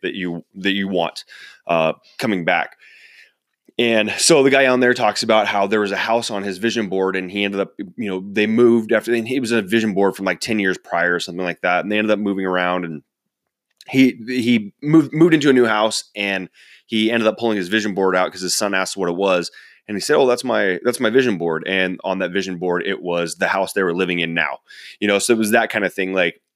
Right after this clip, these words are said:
if you, if you want to, what is it? Uh, if you, if you believe it, you can achieve it. Or if you can see it, you can believe it, you can achieve it, something like that. Uh, but anyways,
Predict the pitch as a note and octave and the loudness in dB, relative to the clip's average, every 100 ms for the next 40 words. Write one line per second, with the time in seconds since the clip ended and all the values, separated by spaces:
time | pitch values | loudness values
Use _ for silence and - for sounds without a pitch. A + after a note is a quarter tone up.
0 | _ A#2 - A2 G2 G2 - A2+ A2+ G#2 | _ -8 -6 -6 -4 -6 -8 -4 -2 0
1 | A2 A2 - A2+ G2+ G2+ F#2+ F#2 F#2+ F2+ | 2 0 -2 -6 -4 -2 0 0 2 2
2 | F#2 G2+ F2 - _ _ - _ - G#2+ | 0 -2 -4 -6 _ _ -20 _ -10 -4
3 | G2+ F2 A#2+ D3 C#3+ A#2+ B2 G#2 - C3 | -2 0 4 4 4 0 -2 -2 0 2
4 | B2+ G#2+ F#2+ G2+ G2+ B2+ B2+ G#2+ G2+ G#2 | 4 2 -2 -6 -2 2 2 2 -2 0
5 | G#2+ G#2 F#2+ G2 F2 A#2 G#2+ G#2+ - G2 | 0 0 -2 -6 -6 -4 -2 -2 -4 -6
6 | F#2 F2 G2 G2 _ _ - - G2+ F#2+ | -6 -2 -2 -2 _ _ -14 0 2 2
7 | F#2+ C#3+ D#3+ F#2+ F#2+ | 2 6 6 6 2